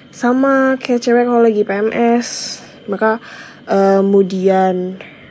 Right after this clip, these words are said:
gampang suka marah. Terus, eh, bisa anxious, depressed.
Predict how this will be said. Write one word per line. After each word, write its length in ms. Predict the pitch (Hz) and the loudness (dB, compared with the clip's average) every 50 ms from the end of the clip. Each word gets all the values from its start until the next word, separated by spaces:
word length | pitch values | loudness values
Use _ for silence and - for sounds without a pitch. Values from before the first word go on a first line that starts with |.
| - - | -14 -6
gampang 340 | 185 185 180 180 180 175 190 | -4 -2 -2 -2 -4 -6 -8
suka 240 | - - - - - - | -10 -12 -10 -10 -10 -6
marah. 480 | - 180 175 175 180 185 190 185 180 180 - - - - - - - - - - - - - - - - - - - | -6 -4 -4 -2 -2 -2 0 0 -2 -2 -6 -10 -12 -16 -20 -20 -20 -20 -20 -20 -20 -20 -20 -20 -20 -20 -20 -20 -10
Terus, 480 | - - 196 190 190 196 - - - - - - | -6 -2 0 0 0 0 -2 -6 -8 -8 -8 -6
eh, 400 | 190 190 190 185 185 185 190 185 | -4 -2 0 0 0 2 0 0
bisa 640 | 190 190 185 190 - - - 185 185 185 180 - - - | 0 0 -2 -2 -2 -2 -4 -4 -2 -2 -2 -4 -4 -6
anxious, 580 | 180 180 185 185 - - 202 208 233 233 - | -6 -6 -6 -6 -6 -2 0 0 0 0 -4
depressed. 880 | - - 196 190 185 - - - 185 190 214 247 - - - - - | -4 -2 -2 -2 -2 -4 -8 -4 -2 0 0 0 -2 -4 -8 -8 -10